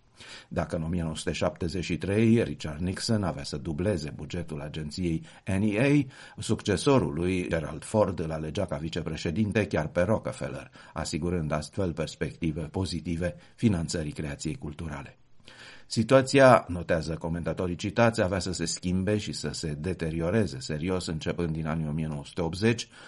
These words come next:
două proiecte ale unor cunoscuți fotografi stârnind în o mie nouă sute optzeci și nouă nemulțumirea republicanilor conservatori pudibunzi. S-a vorbit atunci de obscenitate, de artă decadentă și anticreștină.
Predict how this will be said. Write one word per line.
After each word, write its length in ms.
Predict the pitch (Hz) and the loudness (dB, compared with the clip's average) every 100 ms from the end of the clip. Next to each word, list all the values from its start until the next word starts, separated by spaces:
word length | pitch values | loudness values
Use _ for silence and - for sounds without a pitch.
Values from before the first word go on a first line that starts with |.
| - | -20
două 280 | - 113 104 | 2 4 4
proiecte 420 | 82 92 104 - | 4 2 2 4
ale 140 | 123 95 | 4 4
unor 280 | 80 71 76 | 0 -2 -2
cunoscuți 500 | 85 78 - 101 - | -2 -4 -4 -4 -2
fotografi 540 | 85 80 78 95 113 | -2 0 2 2 2
stârnind 540 | - 78 73 90 85 | 0 0 0 0 0
în 100 | 73 | -2
o 60 | 65 | -6
mie 160 | 73 80 | -4 -2
nouă 140 | 73 | -4
sute 160 | - 85 | -4 -4
optzeci 280 | 76 82 | -2 -4
și 120 | 78 95 | -4 -2
nouă 340 | 98 104 104 104 - - | 0 4 2 0 -8 -2
nemulțumirea 680 | 107 104 98 - 98 104 87 | 4 4 4 2 2 2 0
republicanilor 840 | 71 78 71 73 76 85 80 71 | -2 -8 -8 -6 -4 -4 -2 -4
conservatori 800 | - 90 78 80 73 73 78 73 71 | -4 -4 -4 -4 -4 -6 -4 -6 -6
pudibunzi. 720 | 78 73 78 76 - - - - - | -6 -4 -4 -4 -6 -10 -14 -18 -20
S-a 160 | - 85 | -4 -2
vorbit 380 | 76 71 82 80 | -2 -4 -4 -4
atunci 420 | 73 90 98 90 | -6 -4 -4 -2
de 140 | 76 | -4
obscenitate, 880 | 69 - - 85 76 73 98 104 107 | -6 -8 -4 -4 -2 2 2 2 0
de 120 | 85 | 0
artă 320 | 71 65 - 71 | -4 -8 -8 -8
decadentă 760 | 78 - 78 69 87 82 90 87 | -6 -6 -6 -2 -2 0 0 -2
și 360 | - - 76 - | -2 -4 -4 -4
anticreștină. 880 | 78 78 - 78 - - 69 64 | -8 -8 -8 -8 -8 -8 -10 -10